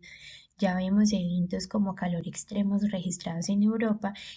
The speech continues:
y precipitaciones abundantes o extremas que llevan a inundaciones. Y como vemos en el mapa, Colombia no es ajena a estas, eh, situaciones, pues, extremas, registrándose principalmente precipitaciones en el Pacífico colombiano,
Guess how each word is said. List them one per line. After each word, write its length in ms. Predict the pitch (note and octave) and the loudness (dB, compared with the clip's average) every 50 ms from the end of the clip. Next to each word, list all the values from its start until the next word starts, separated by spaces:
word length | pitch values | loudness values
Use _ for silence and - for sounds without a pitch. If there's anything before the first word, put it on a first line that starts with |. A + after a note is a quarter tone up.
| - _ | -8 _
y 100 | G#3+ G#3+ | -4 -2
precipitaciones 1120 | - G#3 G3+ F3+ F3+ F#3 F3+ - F#3 F3+ - F3+ - - - F3+ F3 E3+ E3+ F3 F3 G3+ | 0 0 -2 -2 -2 -6 -8 -8 -10 -8 -6 -6 -6 -4 -2 -2 -2 -2 -2 -4 -2 -2
abundantes 800 | G3 G3 F#3+ F#3 F3+ F3 F3 F3+ E3+ F3 - - F#3 F#3 F#3 G3 | -2 0 0 0 0 0 -2 -2 -4 -6 -6 -6 -6 -4 -4 -4
o 40 | G3 | -4
extremas 540 | F#3 - - - F3+ F3 E3 E3+ F3+ F#3 | -4 -6 -8 -6 -6 -4 -4 -4 -4 -4
que 160 | - - F#3+ F3 | -4 -4 -4 -4
llevan 400 | E3+ F3 E3+ E3+ E3 E3+ F3 G#3 - | -4 -4 -2 -2 -2 -2 -2 -2 0
a 60 | G3+ | 0
inundaciones. 880 | F#3+ F#3 F3+ F3+ F3+ F3+ F3+ G3 G#3 G#3+ A#3 A#3 G#3+ F#3 F3+ G3 G#3 - - - - - - - - _ _ | 0 0 0 2 0 0 0 0 -2 -2 0 0 0 0 -2 -4 -6 -8 -10 -16 -18 -18 -20 -20 -20 _ _
Y 140 | - A#3 G#3+ | -6 -6 -4
como 280 | - - G3+ G3+ G3 | -2 0 0 0 0
vemos 280 | F#3+ F3+ F3 F#3 F3+ F#3 | 0 0 0 0 0 0
en 140 | G3+ G3+ G#3+ | 2 2 2
el 160 | G#3+ A3+ A3+ | 2 2 2
mapa, 400 | G#3+ G#3 G3 - - G3 G3+ - | 0 0 0 -2 -6 -10 -10 -6
Colombia 640 | - A3 G#3+ G#3+ G#3+ G#3 G3 F#3+ F#3+ G3 G3+ G#3 - | -2 2 4 4 4 4 2 0 0 0 0 2 2
no 240 | G#3 F#3 F3+ F3 F3 | 2 2 2 0 0
es 200 | F3 F3 - F#3+ | -2 -4 -6 -6
ajena 500 | F#3+ F#3+ G3+ G3+ F#3+ F#3+ F#3+ F#3+ G3+ - | -4 0 0 0 0 0 -2 -4 -4 -4
a 160 | F#3+ F3+ F3 | -4 -4 -4
estas, 540 | F3 E3+ E3+ - - F3 E3+ F3 F3+ F3+ F3+ - - - - - - - _ - - _ _ _ _ - | -4 -6 -8 -8 -6 -6 -4 -2 -4 -4 -6 -10 -16 -18 -18 -18 -20 -20 _ -20 -20 _ _ _ _ -2
eh, 280 | G3 F#3+ F#3+ F3 F#3 F3+ - D3 - _ _ _ _ _ _ _ | 0 0 0 0 -2 -4 -8 -12 -12 _ _ _ _ _ _ _
situaciones, 640 | - G#3+ G#3 G#3+ - F3+ F3+ - F3+ E3+ F3 F3+ F3+ - | 2 2 2 2 2 -2 -4 -2 -4 -4 -2 -4 -4 -2
pues, 200 | - G#3+ G#3 G#3+ | -2 -2 0 0
extremas, 640 | G#3 G#3 - - A3+ G#3+ G#3 F#3 F3+ F#3 G3+ G#3 - - - - - _ | -2 -4 -4 -4 0 0 2 2 0 -2 -4 -6 -6 -10 -16 -20 -18 _
registrándose 760 | - G3 F3+ F#3+ G3+ - - - F3+ F3 E3+ F3 F3+ F#3+ G#3 | -2 0 0 0 -2 -2 -2 -2 -2 -2 -2 -2 0 -2 -2
principalmente 800 | G#3 - F#3+ F3 E3+ F3+ E3+ F3 F3 E3+ E3+ F3 F3+ F3+ F3+ G#3 | -2 -2 -6 -4 -4 -4 -4 -4 -2 -2 0 0 -2 -2 -2 -2
precipitaciones 1000 | G#3 - G3 F#3 E3+ - - - - F3 - F3 E3+ - - F3 E3 E3 E3 E3+ F#3 | -4 -2 -2 -4 -4 -4 -8 -10 -10 -10 -6 -6 -6 -4 -4 -4 -4 -4 -4 -4 -2
en 160 | F#3 F3+ F3 | -2 -2 -2
el 80 | E3+ | -2
Pacífico 580 | - - F3+ - - F3 - - - - F#3+ G3 | -2 -4 -6 -4 -6 -8 -8 -10 -8 -8 -8 -4
colombiano, 640 | - G3+ G3+ G#3 G#3+ A3 G#3+ G#3+ G#3 F#3+ F#3 F#3+ | 0 0 2 4 4 4 6 4 4 4 2 -2